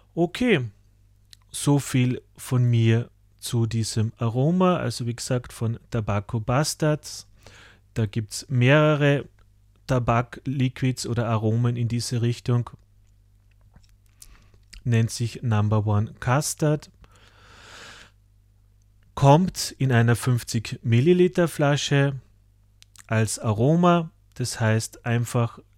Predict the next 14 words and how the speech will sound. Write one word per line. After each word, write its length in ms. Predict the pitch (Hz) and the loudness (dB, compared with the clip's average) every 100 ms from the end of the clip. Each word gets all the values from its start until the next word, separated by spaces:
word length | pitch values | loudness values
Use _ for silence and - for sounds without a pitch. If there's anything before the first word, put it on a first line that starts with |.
| - | -4
die 100 | 127 | 0
nötige 480 | 117 117 123 117 113 | 2 0 -2 0 0
Menge 460 | 110 110 110 113 - | 2 2 2 0 0
Nikotinshots 960 | 113 107 117 - 151 190 - 156 - | -4 -2 -4 0 0 2 0 -2 -2
hineinschütten, 680 | 151 135 143 - 147 139 135 | -2 0 0 0 -2 -2 -2
je 140 | 113 | 0
nachdem, 480 | 113 113 - 110 107 | 0 -2 0 0 0
wie 100 | 113 | -2
stark 460 | 107 - 104 104 - | -4 -2 -4 -4 -8
ihr 300 | 233 117 110 | -6 -2 -2
das 180 | 110 - | -2 -6
Ganze 400 | 104 104 113 107 | -6 -4 -4 -2
haben 300 | 127 170 160 | 0 0 2
wollt. 400 | 156 160 156 | 4 2 0